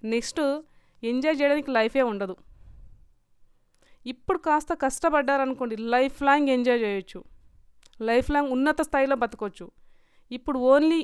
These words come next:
ఎంజాయ్ కోసమే, ఇప్పుడు ఏదో చాటింగ్ చేసామా, వీడియోలు చూసామా, ఇంకేమైనా చేసామా అనుకుంటే మీ లైఫ్ అక్కడికే ఎండ్ అయిపోతుంది.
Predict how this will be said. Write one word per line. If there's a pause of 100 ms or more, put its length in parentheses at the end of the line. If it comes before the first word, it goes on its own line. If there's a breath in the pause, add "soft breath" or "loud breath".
ఎంజాయ్
కోసమే, (160)
ఇప్పుడు
ఏదో
చాటింగ్
చేసామా, (720)
వీడియోలు
చూసామా,
ఇంకేమైనా
చేసామా
అనుకుంటే
మీ
లైఫ్
అక్కడికే
ఎండ్
అయిపోతుంది.